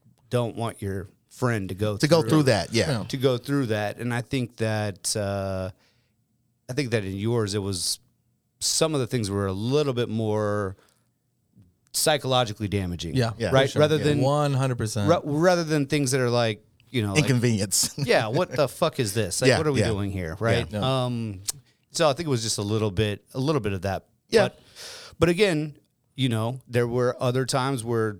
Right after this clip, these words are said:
Speaker 1: that would be okay and they would come around and then you gotta, you know, I, you gotta, you can't be, I think you gotta, again, if you're worried about your friend, you also gotta worry about your friend from an aspect of like, "All right, well, then I gotta support him right here."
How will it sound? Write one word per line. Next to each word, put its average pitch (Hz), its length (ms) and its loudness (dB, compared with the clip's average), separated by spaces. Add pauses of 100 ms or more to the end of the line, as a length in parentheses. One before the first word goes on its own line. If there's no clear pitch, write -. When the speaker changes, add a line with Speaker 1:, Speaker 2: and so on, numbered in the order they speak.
(480)
Speaker 1:
that 113 200 -2
would 107 220 -6
be 113 160 0
okay 120 280 -2
and 151 100 -4
they 123 40 -2
would 113 140 -6
come 127 180 -2
around 147 240 0
and 135 60 0
then 120 140 0
you 117 60 -6
gotta, 131 340 0 (560)
you 120 120 -2
know, 110 220 -2 (380)
I, 127 160 0 (160)
you 131 120 -4
gotta, 135 340 0
you 131 100 -4
can't 151 300 -2
be, 135 420 -2 (800)
I 117 60 -2
think 131 240 -6
you 120 60 -8
gotta, 110 520 2 (840)
again, 117 280 0
if - 120 -4
you're 117 80 0
worried 117 200 0
about 104 120 -4
your 104 80 -8
friend, 120 300 -2
you 104 140 -4
also 113 220 -2
gotta 104 160 0
worry 101 180 0
about 101 180 -2
your 95 80 -4
friend 104 220 -4
from 104 140 -2
an 101 60 0
aspect 101 420 -2
of 98 60 -6
like, 104 120 0
"All 127 60 2
right, 135 60 0
well, 113 120 -6
then 113 120 -4
I 110 60 -4
gotta 107 160 -4
support - 300 -4
him 101 80 -6
right 87 140 -8
here." 82 220 -8